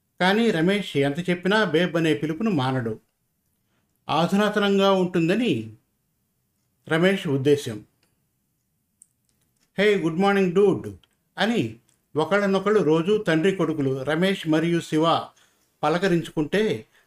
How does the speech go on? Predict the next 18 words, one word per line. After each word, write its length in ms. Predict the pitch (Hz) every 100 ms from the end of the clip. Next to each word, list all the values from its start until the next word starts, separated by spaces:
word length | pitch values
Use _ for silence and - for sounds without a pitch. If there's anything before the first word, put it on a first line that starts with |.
| _
సీతకు 440 | - 190 208 220 175
అరికాలి 440 | 151 175 196 185
మంట 280 | 156 175 185
నెత్తికెక్కుతూ 760 | 120 131 143 185 175 - - 151
ఉంటుంది. 480 | 131 131 107 98 - _ _ _ _ _ _ _ _ -
విదేశీ 400 | 151 202 214 214
పోకళ్ళు 500 | 208 190 190 185 190
భాషతో 760 | 135 160 165 - 196 - 226 - _ _ _ _ _ _ _ 180
పిల్లలు 260 | 180 214
ఇప్పుడే 480 | 180 160 190 190 196
దొరబాబులు, 680 | 143 156 165 185 180 185 196
దొరసాన్లు 500 | 151 151 180 175 175
అయిపోతే, 720 | 127 143 147 139 202 160 104 - - _ -
ఇంక 280 | 190 196 165
పెద్దయ్యాక 480 | 139 185 190 190
సంగతి 340 | 180 160 180 196
వేరే 220 | 156 151
చెప్పాలనా? 640 | 151 135 156 151 143 117